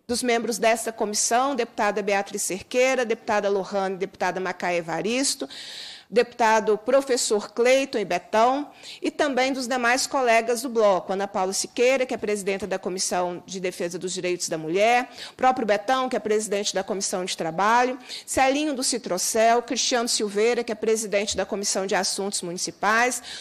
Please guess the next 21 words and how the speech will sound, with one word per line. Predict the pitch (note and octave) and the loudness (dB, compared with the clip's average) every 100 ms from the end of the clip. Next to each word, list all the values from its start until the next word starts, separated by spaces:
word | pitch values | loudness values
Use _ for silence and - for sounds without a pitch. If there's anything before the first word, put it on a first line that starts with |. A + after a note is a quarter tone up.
| - | 0
doutor | A3 A3+ B3 | 0 4 2
Jean | B3 A3+ G#3+ | 4 0 0
Freire, | G#3+ A#3 B3 C4 G#3 | -2 0 4 4 2
que | G3+ | 0
é | G#3 | 0
o | |
nosso | G#3 G#3 - | 0 0 0
líder | A3+ B3+ G#3 G#3 | -2 0 0 0
da | G#3 G#3 | 0 0
minoria | G#3 G3 G3 G3 | 0 0 2 2
aqui | F#3 G#3 | 0 -2
na | F#3 | -2
Assembleia | G3 F#3 F#3 F3 | -2 -2 0 0
Legislativa, | F3 F3 E3+ D#3+ - - B3 C4 C4 B3+ - - - | 0 -2 -4 -6 -4 -2 0 -2 -2 -4 -8 -14 0
Leleco | A3 A3 A3+ A3+ A3+ | 6 8 8 6 4
Pimentel, | A3+ G3 F#3 G3 G#3+ A3+ A#3+ B3 | -4 -2 -2 0 4 6 6 4
deputada | A3 - G#3 G#3 | 0 0 0 2
Leninha, | A3 C#4 B3+ C4 B3+ | 2 2 0 0 0
que | B3 | -2
é | F#3+ | -2
vice-presidenta | A#3+ - - C4+ C4 A3+ A#3+ C4 C4+ F#3 E3+ | -2 -2 0 0 0 0 0 0 -2 -2 -4